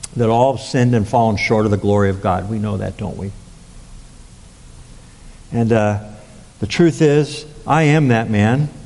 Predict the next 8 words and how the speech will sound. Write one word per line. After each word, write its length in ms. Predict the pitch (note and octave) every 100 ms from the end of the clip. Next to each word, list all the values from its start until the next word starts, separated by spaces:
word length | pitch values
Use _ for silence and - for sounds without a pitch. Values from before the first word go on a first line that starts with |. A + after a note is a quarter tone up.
| - - - - - - - - - -
You 280 | A2+ D#3+ E3
are 160 | B2+
that 220 | A2 A2 G2+
man. 440 | G#2 G2+ C3 D3 - - - - - - -
You 200 | C3+ C3
are 140 | C3
that 200 | C3 C#3
woman. 280 | D3+ D#3